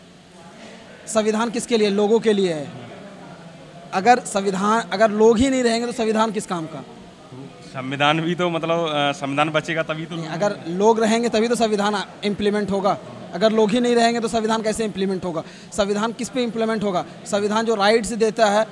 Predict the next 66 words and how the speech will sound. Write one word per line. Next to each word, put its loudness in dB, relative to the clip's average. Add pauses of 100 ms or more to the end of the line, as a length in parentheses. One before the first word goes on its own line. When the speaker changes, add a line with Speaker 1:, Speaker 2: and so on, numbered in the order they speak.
(240)
Speaker 1:
वो 0
rights 4
मुसलमानों -2
को -4
क्या 2 (220)
संविधान 0
ने 0
मना 2
किया? -2
संविधान -2
में -4
तो -2
कोई -2 (380)
ये 8
नहीं 4
है 2
ना, 2
लोग 6
मना 2
कर 4
रहे 0
हैं -2
संविधान 0
को -6
चलाने। -4
तो -8
पहले -2
मुसलमानों -2
को -4
बचाइए -2 (220)
और 0
मुसलमानों 2
को 0
बचाने 2
के 0
लिए 2
जो 2
लोग 2
संविधान 0
के -2
rights 4 (300)
मुसलमानों 4
के 2
काट 8
रहे 2
हैं, 2
पहले 4
उनको 4
जो 4
है 6 (260)
आप 6
समझाने 0
की -6
कोशिश -2
कीजिए, -2
उनको 0
लाइन 2
पे -2
लाने 2
की -4
कोशिश -6
कीजिए, -4
उनके -2
against 2
आवाज़ 0
उठाइए, -4